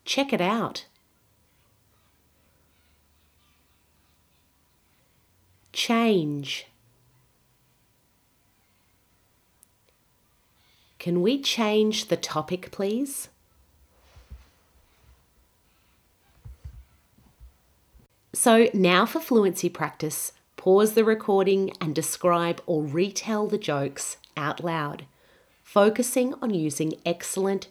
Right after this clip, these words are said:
sh and ch sounds and excellent syllable stress. Keep paying attention to your sh and ch sounds,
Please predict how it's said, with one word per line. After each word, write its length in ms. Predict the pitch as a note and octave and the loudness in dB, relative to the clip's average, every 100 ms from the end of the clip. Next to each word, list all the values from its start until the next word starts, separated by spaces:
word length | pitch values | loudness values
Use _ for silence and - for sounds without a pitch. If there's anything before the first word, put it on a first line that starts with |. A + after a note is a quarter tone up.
| _ | _
sh 380 | - - - - - | -10 -6 -6 -8 -8
and 300 | E3+ D#3 C#3+ - | -6 -4 -6 -8
ch 180 | - - - | -10 -10 -10
sounds 640 | - - C3+ C3+ C3+ - - _ _ _ - | -10 -6 -4 -4 -6 -8 -8 _ _ _ -4
and 460 | A3 D#3+ C#3+ C#3+ - | -2 0 -2 -6 -8
excellent 520 | D#3 - F3 D#3+ D#3+ | -10 -6 -2 -2 -2
syllable 380 | - D#3+ D#3 D3 | -4 -2 -2 -4
stress. 560 | - D3 A2+ - - - _ _ _ _ _ _ _ _ _ _ _ _ - - _ | -6 -6 -6 -6 -10 -12 _ _ _ _ _ _ _ _ _ _ _ _ -20 -20 _
Keep 400 | - A#3+ C4+ C#4 | 0 4 4 2
paying 300 | - B3 B3 | -4 0 2
attention 600 | B3 A#3+ G#3+ G#3+ A3+ A3 A3 | 0 0 -2 0 0 0 0
to 160 | - | -2
your 360 | D3 D3 C#3+ C#3 | 0 0 -2 -6
sh 420 | - - - - - - | -8 -4 -2 -4 -10 -6
and 340 | D#3+ D3+ D3 - _ | -4 -2 -4 -8 _
ch 220 | - - - _ - | -8 -8 -10 _ -14
sounds, 680 | - D#3+ C3+ C3+ - - | -6 -2 -2 -4 -8 -12